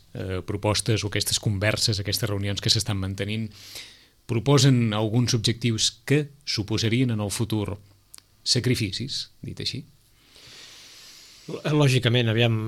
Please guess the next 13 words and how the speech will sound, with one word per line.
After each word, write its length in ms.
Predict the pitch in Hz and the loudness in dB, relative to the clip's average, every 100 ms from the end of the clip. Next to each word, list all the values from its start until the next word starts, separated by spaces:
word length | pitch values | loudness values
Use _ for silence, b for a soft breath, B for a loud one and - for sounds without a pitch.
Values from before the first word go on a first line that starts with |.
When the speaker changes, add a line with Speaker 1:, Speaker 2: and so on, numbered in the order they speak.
| 110 113 113 | -6 -6 -6
Speaker 2:
d'alguna 360 | 117 117 131 127 | -4 -2 0 0
manera, 320 | 123 120 135 139 127 113 107 B B B B 135 | 0 0 0 0 0 0 -4 B B B B -10
d'alguna 300 | 113 123 120 | -6 -4 -2
manera, 300 | 120 120 127 | 0 0 -2
quan 220 | 127 113 113 | -2 -2 -2
la 80 | 113 | -2
situació 480 | - 117 113 - 123 | -2 -2 -4 -2 0
és 160 | 117 - | -2 -2
tan 560 | 110 110 107 107 104 113 | -4 -4 -6 -8 -10 -6
complicada 560 | 120 113 113 117 110 107 | -4 -4 -2 -2 -2 -2
i 20 | |
tan 140 | 107 | -4
magra, 380 | 110 104 110 123 | -6 -6 -8 -10